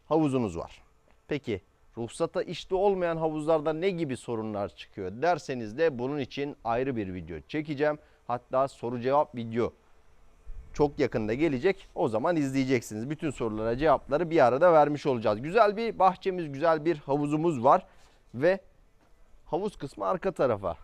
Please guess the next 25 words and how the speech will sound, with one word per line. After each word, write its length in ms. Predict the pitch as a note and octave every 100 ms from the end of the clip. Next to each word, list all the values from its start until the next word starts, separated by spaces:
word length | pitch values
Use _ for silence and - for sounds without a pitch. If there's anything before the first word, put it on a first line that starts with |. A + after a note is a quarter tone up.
| -
bırakılmış 520 | G#2+ G#2+ - G2 G2
aslında. 480 | A2 G#2 D#3 G3+ B2
Batı 260 | C#3+ F#3
cephe 260 | D#3 C3+ A2
olmuş, 300 | G2+ E3+ G#3
güzel 240 | C#3 C#3
olmuş. 400 | E3+ A#2 C#3 A#3
Duvarların 540 | C#3+ D3 D#3 E3+ E3+ F3
üstü 340 | E3 - A3 G#3+ - - -
bir 160 | F3+
metrelik, 480 | F3+ D#3 B2 C3 A#2+
hatta 460 | C3+ - C#3+ C3+ C3+
bir 100 | F3
otuz 460 | D#3 - - - - - - -
civarında 540 | A#2+ B2+ C3 B2+ B2
bir 80 | B2+
yüksekliğe 560 | C3 B2+ - C#3 D3 D3
sahip, 400 | - D3 F3 -
tellerle 520 | E3+ D3+ C3+ A#2+ G#2+
de 40 |
çevrilmiş. 560 | A2 - F3+ B2 C#3 E3
İstenirse 440 | F3+ - C3+ A2
çim 280 | A2 - F#3+
çitle 280 | - A#2 G#2+
yapılabilir. 680 | A#2+ F3+ G3+ F#3 F3+ G3